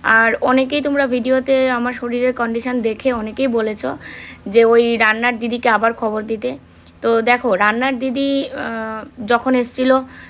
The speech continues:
তখন শুধু রান্নাই করতো, বাকি তো সংসারে টুকটাক কাজ করতেই হয়েছে। আর আমার মনে হয়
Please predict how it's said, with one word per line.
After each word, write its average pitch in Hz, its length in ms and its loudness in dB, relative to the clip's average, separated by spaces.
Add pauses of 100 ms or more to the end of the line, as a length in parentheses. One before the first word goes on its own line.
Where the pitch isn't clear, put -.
তখন 254 220 -2
শুধু 269 180 2
রান্নাই 240 360 4
করতো, 220 260 -2
বাকি 208 280 0
তো 247 100 -6
সংসারে 240 360 -2
টুকটাক 233 400 -4
কাজ 220 220 -2
করতেই 226 360 -4
হয়েছে। 240 420 -4 (380)
আর 202 340 4
আমার 269 320 4
মনে 262 220 0
হয় 247 260 -2